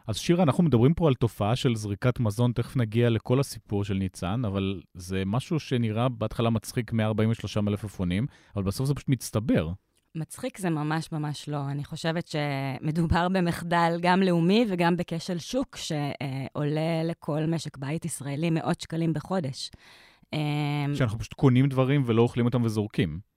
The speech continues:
Speaker 2: גם אנחנו ברמה האינדיבידואלית וגם, אה, מסעדות, רשתות שיווק, כמו שופרסל, אה, קייטרינגים. כן, לפי, אה, אה, הדוח האחרון של, אה, לקט ישראל, שזה ארגון שעוקב אחרי ה-, אה, בזבוז המזון בישראל, אה, שלושים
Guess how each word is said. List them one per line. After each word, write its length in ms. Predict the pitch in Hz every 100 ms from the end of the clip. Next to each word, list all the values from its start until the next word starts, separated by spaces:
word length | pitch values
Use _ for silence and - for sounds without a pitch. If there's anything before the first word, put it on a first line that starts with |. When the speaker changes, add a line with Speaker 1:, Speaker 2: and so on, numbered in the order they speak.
| _ _ - 190
Speaker 2:
גם 200 | 220 247
אנחנו 360 | 208 202 196
ברמה 280 | 180 165 170
האינדיבידואלית 720 | 170 160 160 151 160 240 370 208
וגם, 300 | 180 175 180
אה, 160 | 165
מסעדות, 580 | 156 147 143 143 247 -
רשתות 320 | 160 - 143
שיווק, 440 | - 143 170 285 -
כמו 160 | 151
שופרסל, 640 | - 196 254 247 208 165 147
אה, 200 | 143 139 139
קייטרינגים. 920 | 190 220 262 240 202 175 170 160 151 -
כן, 220 | 254 320
לפי, 520 | 156 175 - 202 220 240
אה, 40 |
אה, 560 | 208 180 - 160 160 160
הדוח 280 | 160 208
האחרון 500 | 240 214 185 165 170
של, 220 | 165 165 151
אה, 100 | 156
לקט 280 | 190 226
ישראל, 400 | 220 - 151 151
שזה 200 | 151 143
ארגון 280 | 139 139 170
שעוקב 360 | 175 165 165 147
אחרי 260 | - 156
ה-, 140 | 151 135 - - - - -
אה, 80 | 147
בזבוז 260 | 143 147 175
המזון 340 | 175 151 151
בישראל, 680 | 151 156 - 147 - 131 131 143 - - _ _ -
אה, 80 | 143
שלושים 420 | - 175 165 247